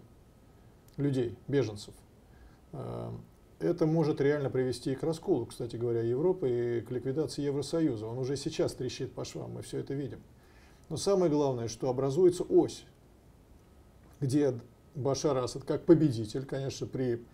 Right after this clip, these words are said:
активнейшем содействии России, потому что мы обеспечили воздушное прикрытие, то, чего не было у сирийской армии.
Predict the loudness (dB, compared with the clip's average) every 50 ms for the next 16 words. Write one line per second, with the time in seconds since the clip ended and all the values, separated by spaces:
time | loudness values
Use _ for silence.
0 | -20 -20 -20 -20 -18 -12 -10 -8 -8 -4 2 6 6 6 6 4 -2 -4 -6 -6
1 | -4 -2 -2 0 0 -2 -2 -4 -2 -2 -2 0 -2 -2 -2 -2 -2 -2 -4 -4
2 | -6 -6 -6 -6 -6 -4 -2 -2 -2 -2 -2 -4 -4 -2 -4 -4 -4 -4 -4 -2
3 | -2 -2 -2 -2 -4 -6 -8 -10 -8 -6 -6 -2 -2 -2 -2 -2 -6 -14 -18 -20
4 | -18 -12 -10 -10 -8 -6 -4 -2 0 0 0 0 0 -2 -4 -6 -10 -16 -20 -20
5 | -14 -12 -8 -4 -2 0 0 0 -2 0 0 0 0 0 -4 -10 -14